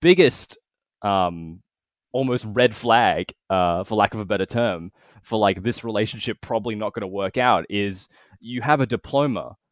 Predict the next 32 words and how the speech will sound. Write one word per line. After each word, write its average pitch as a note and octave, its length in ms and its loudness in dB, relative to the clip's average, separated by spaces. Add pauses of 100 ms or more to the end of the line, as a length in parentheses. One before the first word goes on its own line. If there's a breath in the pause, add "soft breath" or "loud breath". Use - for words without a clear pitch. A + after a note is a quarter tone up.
(340)
which - 280 -10
you, G#2 360 -10
which G#2+ 280 -12
you F#2+ 340 -12
earned, F#2+ 440 -8
like, E2 160 -10
throughout F2+ 200 -6
your E2+ 120 -12
university F2 840 -4 (560)
years, F#2 600 -4
and G#2+ 200 -2
the A2+ 200 -4
only F3 400 -2
place A#2 560 0
which G#2 240 -10
you're A#2+ 200 -2
allowed A2 400 4
to A2 80 -4
put A2+ 240 -4
it, F#2+ 140 -6
where G2 120 -2
the G2+ 100 0
game A#2 280 2
allows A2 340 4
you A2+ 60 -4
to G#2 80 -6
put B2+ 200 -2
it, A2+ 80 -4
is F#2+ 160 -2
under G#2+ 200 -2
the F#2+ 100 -6
bed. E2+ 400 -6